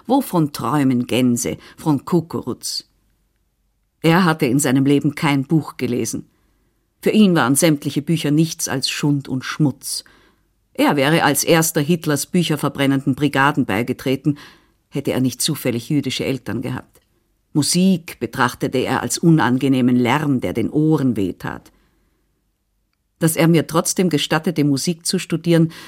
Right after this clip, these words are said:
geschah, weil es sich um Harfe handelte und nur im Hinblick auf das Geld, welches damit voraussichtlich zu verdienen war. Das einzige Mal, als er ein Konzert besuchte, in dem ich ein Solo spielte,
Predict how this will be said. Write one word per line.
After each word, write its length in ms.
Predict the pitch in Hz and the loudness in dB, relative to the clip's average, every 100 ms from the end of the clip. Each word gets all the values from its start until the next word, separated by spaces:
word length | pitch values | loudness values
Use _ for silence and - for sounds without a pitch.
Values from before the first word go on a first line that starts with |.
| - | -6
geschah, 540 | 151 - 156 135 139 151 | -2 0 2 2 2 0
weil 220 | 151 139 | 0 0
es 160 | 143 | -2
sich 180 | 170 156 | -2 0
um 220 | 147 139 | 0 2
Harfe 480 | 170 170 151 - 135 | 0 0 -2 -6 -6
handelte 520 | 131 123 123 131 143 - - - | -4 -4 -6 -8 -12 -12 -20 -8
und 120 | - 190 | 0 2
nur 120 | 185 | 4
im 140 | 156 | 2
Hinblick 460 | 175 175 156 147 - | 2 2 2 -2 -4
auf 180 | 131 - | -6 -4
das 260 | 156 - | -6 -2
Geld, 360 | 208 170 117 - | 0 0 -2 -8
welches 340 | 85 - 110 | -8 -6 -6
damit 260 | 123 117 - | -4 -4 -4
voraussichtlich 720 | 113 104 92 - 120 127 - | -6 -4 -4 -6 -8 -8 -6
zu 120 | 135 | -8
verdienen 480 | - - 143 107 - | -8 -6 -4 -4 -6
war. 200 | 85 - _ _ _ _ _ _ _ _ _ _ _ _ _ _ _ _ _ _ _ - | -10 -16 _ _ _ _ _ _ _ _ _ _ _ _ _ _ _ _ _ _ _ -4
Das 180 | 165 | 0
einzige 520 | - 160 180 - 196 165 | 2 2 2 2 2 4
Mal, 380 | 123 127 165 160 - - | 4 4 2 -2 -8 -6
als 160 | 147 | -2
er 80 | 165 | 0
ein 100 | 139 | 0
Konzert 560 | 143 135 - 117 - - | -2 -2 0 -2 -2 -4
besuchte, 460 | - 170 160 - | -2 -2 -2 -2
in 160 | - 127 | -2 0
dem 180 | 131 - | -2 -2
ich 160 | - | -4
ein 140 | 117 - | -6 -6
Solo 340 | 143 151 147 | -4 -2 -4
spielte, 580 | - - 165 156 - | -6 -4 -4 -4 -6